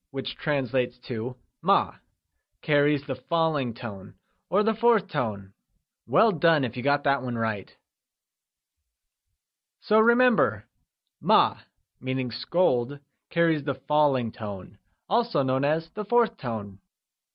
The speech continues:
While the tones might seem overwhelming at first, don't worry.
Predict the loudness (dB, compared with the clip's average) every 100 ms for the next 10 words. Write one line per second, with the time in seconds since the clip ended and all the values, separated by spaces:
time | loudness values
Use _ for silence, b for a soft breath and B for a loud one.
0 | -2 0 2 0 0 0 2 0 0 -2
1 | -4 -4 0 2 2 2 4 4 4 4
2 | 2 -2 0 2 2 -2 -18 b b 2
3 | 4 4 4 4 4 2 -4